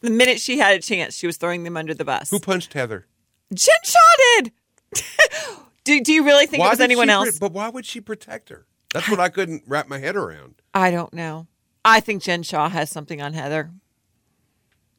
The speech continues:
Speaker 2: Mm. Mm. That's
Speaker 1: Yeah.
Speaker 2: possible.
Speaker 1: Yeah. But no, she didn't wanna, I think she kept waiting for Jen to say,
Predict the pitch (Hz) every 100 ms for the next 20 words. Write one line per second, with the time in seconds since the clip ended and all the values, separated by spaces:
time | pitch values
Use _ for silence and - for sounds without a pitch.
0 | _ _ _ 87 80 78 71 _ _ _
1 | _ - 98 92 80 69 _ _ _ _
2 | 175 165 156 73 _ 78 - _ _ -
3 | 175 165 151 _ _ _ _ - 196 226
4 | 202 269 247 262 262 226 202 190 170 -
5 | _ - - 320 349 - - 302 233 226
6 | 208 190 185 175 170 185 202 214 233 _
7 | - 202 175 - 190 160 165 175 - -
8 | 147 143 139 196 226